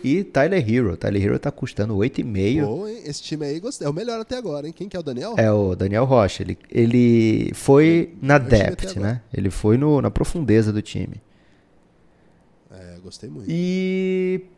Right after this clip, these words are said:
Speaker 1: Tenho que analisar ainda aqui, Guilherme, um que você talvez não esteja preparado pra essa análise.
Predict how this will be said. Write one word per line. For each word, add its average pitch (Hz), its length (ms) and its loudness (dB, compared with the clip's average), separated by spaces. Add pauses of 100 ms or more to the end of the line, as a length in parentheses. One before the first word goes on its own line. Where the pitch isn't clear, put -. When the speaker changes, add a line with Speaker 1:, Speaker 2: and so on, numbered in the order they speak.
Speaker 1:
Tenho 202 240 8
que 202 140 8
analisar 156 420 6
ainda 139 240 2
aqui, 139 200 2
Guilherme, 123 680 2
um 127 160 -4
que 131 120 -8
você 117 340 -4
talvez 107 420 -2
não 117 120 -4
esteja 107 340 -6
preparado 107 720 -2
pra - 160 -2
essa 107 180 -4
análise. 101 540 -2